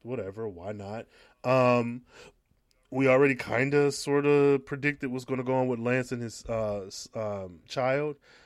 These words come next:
Um, maybe Shelby and her daughter are gonna get into a fight. Like, I, at this point, I feel like I'm watching a web series.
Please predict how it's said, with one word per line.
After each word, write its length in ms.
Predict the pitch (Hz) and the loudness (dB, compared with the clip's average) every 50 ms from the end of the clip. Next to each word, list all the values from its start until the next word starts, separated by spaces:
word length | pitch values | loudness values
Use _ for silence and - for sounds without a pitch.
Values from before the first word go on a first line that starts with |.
| - _ - | -20 _ -2
Um, 760 | 123 131 135 135 135 131 131 127 123 120 120 120 117 110 95 _ _ 85 _ _ _ _ _ _ _ _ _ _ _ _ _ _ _ _ _ _ _ _ _ - | 2 2 4 4 4 4 4 4 2 0 -2 -6 -8 -10 -14 _ _ -20 _ _ _ _ _ _ _ _ _ _ _ _ _ _ _ _ _ _ _ _ _ -12
maybe 320 | 104 117 127 131 131 143 | -6 -6 -6 -4 -6 -8
Shelby 420 | 131 - - 131 127 131 131 135 127 | -8 -4 -2 0 0 0 0 -2 -4
and 80 | 117 | -4
her 160 | 104 113 120 | -2 -4 -4
daughter 320 | 120 127 127 127 127 127 123 | 0 2 2 2 4 2 0
are 60 | 123 | 0
gonna 240 | 120 131 127 127 123 | -2 -4 -4 -4 -4
get 180 | 117 113 131 127 | -6 -6 -8 -8
into 220 | 123 123 143 135 | -8 -4 -4 -4
a 60 | 127 | -4
fight. 320 | 123 - 139 131 135 139 127 | -4 -2 0 0 0 0 0
Like, 180 | 147 151 143 - | -2 -4 -2 -2
I, 120 | 180 185 - - - _ - - - - - _ _ - _ _ _ _ _ _ _ _ - _ _ _ _ _ _ _ _ _ _ _ _ _ _ - - _ _ - | -4 -4 -4 -8 -18 _ -20 -20 -20 -20 -20 _ _ -20 _ _ _ _ _ _ _ _ -20 _ _ _ _ _ _ _ _ _ _ _ _ _ _ -20 -20 _ _ -4
at 120 | 165 160 | -4 -2
this 180 | - 240 240 - | 0 -2 -2 -2
point, 220 | - 165 151 139 | -4 -2 -2 0
I 60 | 127 | -2
feel 160 | 127 - 165 147 | -2 -4 -2 -2
like 120 | 139 120 | -2 -2
I'm 140 | 127 120 117 113 | -2 -4 -4 -2
watching 420 | 120 120 120 120 - 127 113 117 - | -2 -2 -2 -4 -6 -10 -8 -8 -6
a 80 | 113 | -6
web 260 | 104 101 107 107 104 - | -4 -2 -4 -4 -4 -6
series. 640 | - 104 95 85 82 85 - - - - - - | -12 -12 -12 -12 -12 -14 -16 -16 -20 -20 -20 -20